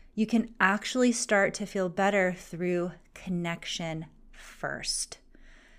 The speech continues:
And this is also really good to know about yourself if you are highly self-reliant, if you have, like, a can-do, "I can do it,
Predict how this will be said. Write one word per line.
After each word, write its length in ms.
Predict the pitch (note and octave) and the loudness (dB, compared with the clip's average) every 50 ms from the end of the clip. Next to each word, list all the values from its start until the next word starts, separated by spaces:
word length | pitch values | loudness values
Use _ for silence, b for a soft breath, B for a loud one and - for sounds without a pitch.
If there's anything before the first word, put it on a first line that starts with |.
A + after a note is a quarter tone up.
| b b b b b b b b - | b b b b b b b b -2
And 160 | F3+ F#3 F#3+ | 2 4 4
this 160 | G#3+ A3 A3+ C4+ | 4 4 4 2
is 120 | A#3+ - | 0 0
also 600 | - - F3+ F3 F3 F#3 F#3+ - - A#3+ A3+ A3+ | 0 2 4 4 4 4 2 2 2 4 4 6
really 320 | A3+ A3+ A3+ A3+ A3+ A3+ A3 | 6 6 6 6 6 4 6
good 220 | - A3+ G#3+ A3 | 4 4 2 2
to 120 | - - B3 | 2 2 2
know 140 | C4+ C#4 | 4 4
about 320 | C#4 B3 A3 G#3+ G3 - - | 4 4 4 4 4 4 2
yourself 640 | F3+ F3+ F3 - - F3 E3 E3+ E3+ E3+ - - - | 0 -2 -2 -2 0 2 2 2 0 0 -4 -10 -8
if 180 | - F3+ F3 - | -8 -8 -6 -4
you 200 | F#3+ G3 G3+ G3 | -2 0 0 2
are 360 | - F3 E3+ E3 E3 E3+ E3+ - _ - | 2 2 2 2 0 0 -4 -10 _ -18
highly 600 | - - - G3 F#3 F#3+ G3 G3 G#3+ A#3 A#3+ A#3+ | -12 -2 0 2 2 2 2 0 0 0 0 0
self-reliant, 1400 | - - - G#3 F#3+ G3 F#3+ - - - - F#3 F#3 F#3+ F#3 F3+ D#3 D#3 D#3 D3 D3 D#3 E3+ G3 G#3+ - - - - b b b b b b b b b b b | -2 0 0 2 2 2 0 -4 -12 -10 -6 -4 -2 -2 -2 -2 -2 -2 -2 -2 -2 -2 -2 -4 -2 -4 -6 -8 -10 b b b b b b b b b b b
if 180 | - F#3+ - - | -10 -8 -2 0
you 120 | G#3 G3+ | 0 0
have, 480 | G3 F#3+ G3+ G3 F#3+ F#3+ F#3+ F#3 - - - - | 0 2 4 6 6 6 4 2 -4 -16 -10 -2
like, 200 | - F#3+ F3+ - | -2 -2 0 0
a 100 | - F3+ | -2 -4
can-do, 880 | F3 - - - G#3+ F#3+ F#3+ F#3+ G3 G3+ F#3 F3+ F3+ F3 F3 F3 F3+ F#3 | -4 -4 -8 -6 -4 -2 0 2 2 2 2 2 2 4 4 4 2 2
"I 160 | - F3+ F3+ | 2 0 0
can 300 | - - G#3+ G3 G3 G3 | 0 0 0 0 0 0
do 300 | F3 - - F3+ F3 E3+ | 0 0 0 0 2 2
it, 340 | F3 E3+ F3 - - - - | 2 2 2 0 -2 -6 -14